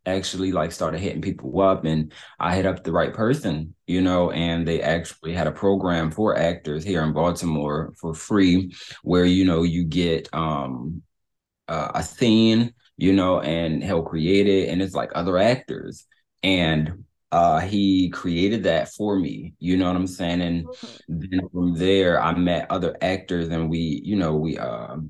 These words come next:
Speaker 1: had a f-, like, we had a, um, short film. So that's
Speaker 2: Ooh.
Speaker 1: how I got in it.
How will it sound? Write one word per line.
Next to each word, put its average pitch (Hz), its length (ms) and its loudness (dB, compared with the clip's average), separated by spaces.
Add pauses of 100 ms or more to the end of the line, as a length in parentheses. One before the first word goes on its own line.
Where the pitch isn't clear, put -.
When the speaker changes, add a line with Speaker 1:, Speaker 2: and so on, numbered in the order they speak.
(240)
Speaker 1:
had 95 220 -2
a - 20 0
f-, - 180 -8 (140)
like, 87 260 0
we 87 120 0
had 95 200 2
a, - 80 0
um, 82 220 -2
short - 300 -2
film. 87 600 0 (280)
So 240 100 -4
that's - 220 2
Speaker 2:
Ooh. - 40 -6
Speaker 1:
how 95 180 2
I - 180 -4 (240)
got 85 240 -2
in 95 160 0
it. 110 220 -2